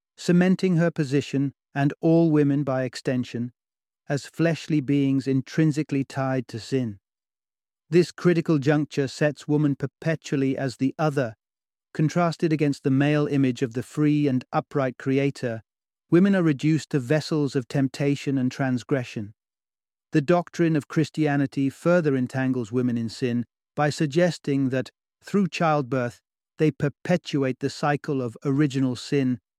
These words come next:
casting every newborn into guilt. Yet, the perception of women as devourers of male vitality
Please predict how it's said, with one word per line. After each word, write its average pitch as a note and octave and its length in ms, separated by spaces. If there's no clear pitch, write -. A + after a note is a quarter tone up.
casting D3 480
every C3+ 180
newborn C3 580
into C3+ 260
guilt. A#2+ 400
Yet, E3+ 340
the D3 100
perception F3+ 600
of D3+ 120
women E3 360
as C3 160
devourers C#3 760
of A2+ 180
male C#3 300
vitality B2+ 800